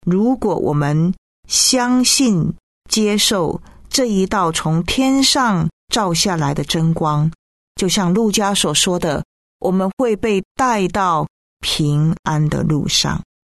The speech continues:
神的儿子耶稣基督道成肉身到世上来，他在两千多年前来的时候，不是来审判我们，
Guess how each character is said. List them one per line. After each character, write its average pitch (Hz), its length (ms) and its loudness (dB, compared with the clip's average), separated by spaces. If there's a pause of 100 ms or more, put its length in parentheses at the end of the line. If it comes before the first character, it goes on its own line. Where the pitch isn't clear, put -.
(640)
神 190 340 0
的 226 80 -2
儿 160 240 -2
子 156 300 0
耶 156 180 0
稣 160 160 0
基 165 220 0
督 151 340 0 (380)
道 208 420 0
成 147 440 0
肉 165 200 0
身 151 460 0 (240)
到 160 220 -2
世 214 300 2
上 196 260 0
来， 151 360 0 (680)
他 175 400 0 (220)
在 165 400 0 (180)
两 175 280 0
千 220 260 2
多 220 160 0
年 185 200 2
前 170 200 0
来 156 140 0
的 165 100 -2
时 - 160 -2
候， 165 340 -2
不 190 120 -2
是 240 160 0
来 175 160 -2
审 147 320 0
判 156 280 -2
我 147 100 -2
们， - 220 -4